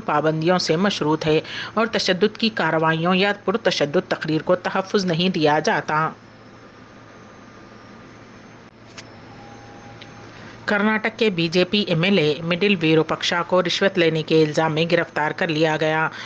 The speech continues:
पुलिस ने कर्नाटक सोप्स एंड डिटर्जेंट्स लिमिटेड से मुताल्लिक़ रिश्वत के मामले में गिरफ्तार किया है,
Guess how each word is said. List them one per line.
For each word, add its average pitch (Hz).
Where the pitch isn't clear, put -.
पुलिस 220
ने 233
कर्नाटक 190
सोप्स 196
एंड 165
डिटर्जेंट्स 170
लिमिटेड 156
से 175
मुताल्लिक़ 160
रिश्वत 175
के 196
मामले 156
में 175
गिरफ्तार 156
किया 160
है, 151